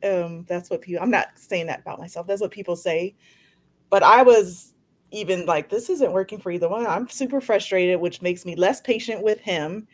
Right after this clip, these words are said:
He's already frustrated because he's, you know, time to stop, you know, having fun and maybe some more natural play, which is what we chose to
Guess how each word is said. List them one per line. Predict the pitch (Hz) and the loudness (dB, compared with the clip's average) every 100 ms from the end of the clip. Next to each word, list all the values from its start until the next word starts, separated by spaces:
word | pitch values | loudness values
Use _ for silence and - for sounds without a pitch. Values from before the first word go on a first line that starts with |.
| _ _ _ | _ _ _
He's | 247 294 202 | 0 2 6
already | 190 185 180 | 6 6 4
frustrated | 180 185 - 180 180 | 2 0 2 0 0
because | 175 170 165 | -2 -2 -2
he's, | 175 170 - _ - | -4 -10 -14 _ -4
you | 196 | 0
know, | 156 147 170 _ _ _ _ - | 0 0 -4 _ _ _ _ -4
time | 208 214 | -2 0
to | 208 202 | -2 -2
stop, | - 202 202 - - | 0 0 0 -4 -6
you | 196 | -4
know, | 160 156 160 - - - | -2 -4 -6 -12 -20 -8
having | 190 180 190 | -4 -4 -6
fun | 185 180 175 | -8 -6 -6
and | 175 | -6
maybe | 165 165 | -6 -8
some | 190 175 170 | -8 -6 -6
more | 160 156 | -8 -4
natural | 160 165 - 160 | -4 -4 -6 -6
play, | - 165 156 | -4 -6 -4
which | 165 | -6
is | 175 160 | -8 -4
what | 170 170 | -4 -4
we | 165 147 | -12 -14
chose | - 165 156 147 | -4 -2 -2 -6
to | - 139 139 | -8 -6 -6